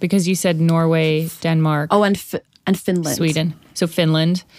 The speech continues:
Speaker 1: So is Finland
Speaker 2: Yeah.
Speaker 1: not Scandinavia, but it is Nordics, or did it just miss the first list that you were sharing?
Speaker 2: So, no. So this is where we could go into, like, a war zone at some
Speaker 1: Oh,
Speaker 2: point, because
Speaker 1: gotcha. Let's not do that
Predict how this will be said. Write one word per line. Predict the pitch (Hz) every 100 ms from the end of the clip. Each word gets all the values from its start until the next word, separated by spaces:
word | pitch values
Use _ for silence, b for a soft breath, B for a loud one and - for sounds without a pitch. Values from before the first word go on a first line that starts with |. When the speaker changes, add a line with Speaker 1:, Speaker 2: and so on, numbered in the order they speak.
| B
Speaker 1:
So | - 202
is | 185 -
Finland | 196 196 180
Speaker 2:
Yeah. | 160
Speaker 1:
not | 170 165 -
Scandinavia, | - 170 165 160 165
but | 165 151
it | -
is | 160 160
Nordics, | 160 156 180 -
or | 156
did | 151
it | 147
just | - 151
miss | 151 147
the | - -
first | - 175 -
list | 98 - -
that | -
you | -
were | 185 -
sharing? | - 180 165 - _ -
Speaker 2:
So, | - - - 202 180 180
no. | 147 175 165 151
So | 190
this | 180 202
is | 233
where | 196 202 190
we | 185
could | - 190
go | - 160
into, | 160 170 165
like, | 143 -
a | 143 -
war | 151 156 160 156 - _ _ _ _ _ _ _
zone | - - 175 165 165
at | - 165
some | 156 180
Speaker 1:
Oh, | 165
Speaker 2:
point, | 175 165 - -
because | 185 - 190 160 160
Speaker 1:
gotcha. | 156
Let's | 160 175
not | 185 160
do | 185 160
that | 135 139 151